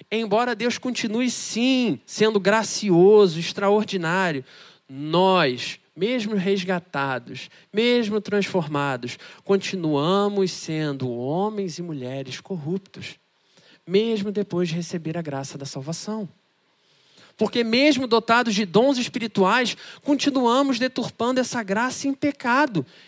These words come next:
em opressão. E o melhor exemplo é aquela pessoa dotada de um dom magnífico, e aqui eu quero que você pense num dom que, assim, pelo menos desde criança, a gente vê muito filme de herói, então fica na cabeça que aquela coisa,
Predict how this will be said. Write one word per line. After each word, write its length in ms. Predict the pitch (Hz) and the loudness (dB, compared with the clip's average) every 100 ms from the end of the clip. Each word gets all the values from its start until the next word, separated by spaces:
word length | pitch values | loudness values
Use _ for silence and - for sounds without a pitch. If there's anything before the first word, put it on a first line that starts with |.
| - | -6
em 120 | 285 262 | 0 2
opressão. 880 | 277 311 294 - 262 277 320 214 - _ _ - - - | 2 2 -2 -2 0 4 4 0 -6 _ _ -20 -20 -4
E 100 | 254 | 4
o 80 | 311 | 6
melhor 500 | 302 277 240 262 339 | 6 4 6 6 6
exemplo 540 | 320 208 240 302 294 262 | 4 2 2 2 2 0
é 40 | |
aquela 260 | 254 269 269 | 2 2 4
pessoa 420 | 247 - 262 262 | 0 2 4 6
dotada 420 | 247 240 240 240 | 4 4 0 0
de 120 | 214 | -2
um 120 | 240 | 0
dom 220 | 202 247 302 | 4 6 6
magnífico, 640 | 277 247 208 226 - 226 | 2 2 0 0 -4 -2
e 80 | 208 | -2
aqui 180 | 202 247 | 0 -2
eu 60 | |
quero 220 | 240 240 | 0 -2
que 80 | 220 | -2
você 180 | 214 247 | -6 -6
pense 400 | - 233 254 - - - - | -2 -2 -4 -10 -16 -20 -10
num 220 | 202 247 214 | -2 0 4
dom 240 | 233 277 | 4 4
que, 160 | 285 254 | 0 -2
assim, 380 | - 233 131 - _ | 0 -2 -2 -6 _
pelo 160 | - 196 | -2 0
menos 300 | 202 262 170 | 0 -2 -2
desde 400 | 147 262 294 269 | 0 2 0 -2
criança, 640 | - 226 170 190 190 185 - | -2 0 2 0 -2 -8 -8
a 80 | - | -8
gente 220 | 143 180 | -6 -4
vê 80 | 180 | -2
muito 240 | 175 233 - | -2 -4 -4
filme 180 | 196 | -4
de 120 | 175 170 | -2 0
herói, 400 | 135 147 180 190 - - - | 2 2 2 -2 -12 -18 -8
então 200 | 160 196 | 0 0
fica 280 | - 240 226 | 0 -2 -2
na 100 | 220 | -2
cabeça 500 | 220 156 175 214 208 | -2 2 2 2 -2
que 120 | 190 | -4
aquela 240 | 208 202 | -2 -2
coisa, 480 | - 208 196 170 | 4 4 6 2